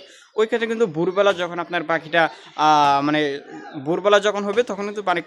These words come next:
এই পাখিটা এই পানিটা খাইবে। আপনার পাখিগুলা, খামারের পাখিগুলা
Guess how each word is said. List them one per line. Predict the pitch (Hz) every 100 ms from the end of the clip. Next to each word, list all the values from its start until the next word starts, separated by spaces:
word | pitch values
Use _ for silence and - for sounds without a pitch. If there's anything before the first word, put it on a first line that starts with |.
| -
এই | 170
পাখিটা | 156 165 170 170
এই | 208 170
পানিটা | 165 156 156
খাইবে। | - 151 120 - _ _ 466 - 571
আপনার | - 170 175
পাখিগুলা, | 180 160 208 233 202 277 -
খামারের | 156 160 170 165
পাখিগুলা | 175 185 180 165